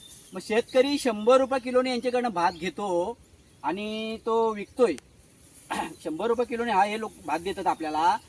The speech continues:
तर हे बघा, असा जर बंड असेल तर शंभर टक्के शेतकऱ्याला पीक मिळणारच नाही ना. शेतकरी कशासाठी शंभर रुपये घालवतो? हा, हे पीक आपल्याला चांगला यावं याच्यासाठी ना. हे बघा, याच्यात किती बियाणं बघा, बंड किती आहे बघा,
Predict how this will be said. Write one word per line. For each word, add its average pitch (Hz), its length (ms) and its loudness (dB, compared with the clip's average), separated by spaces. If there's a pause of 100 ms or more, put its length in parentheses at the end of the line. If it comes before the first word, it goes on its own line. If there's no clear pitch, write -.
(140)
तर 185 40 -4
हे 175 60 -2
बघा, 220 220 0 (120)
असा 262 180 0
जर 254 160 -2
बंड 254 200 -2
असेल 247 220 -2
तर 262 40 -8 (100)
शंभर 196 220 -6
टक्के 262 260 -6
शेतकऱ्याला 247 400 -2
पीक 262 120 -8
मिळणारच 269 360 0
नाही 262 180 -2
ना. 285 100 0 (840)
शेतकरी 165 280 -4
कशासाठी 254 380 0
शंभर 214 240 -2
रुपये 226 180 2
घालवतो? 170 480 0 (680)
हा, 180 140 2
हे 196 260 -6
पीक 233 320 -2
आपल्याला 247 340 6
चांगला 226 340 4
यावं 240 220 8
याच्यासाठी 220 420 0
ना. 233 100 2
हे 220 140 0
बघा, 233 180 2
याच्यात 226 240 -2
किती 233 180 -12
बियाणं 226 380 -2
बघा, 220 220 4
बंड 214 220 -2
किती 214 180 -12
आहे 190 120 -6
बघा, 180 180 -2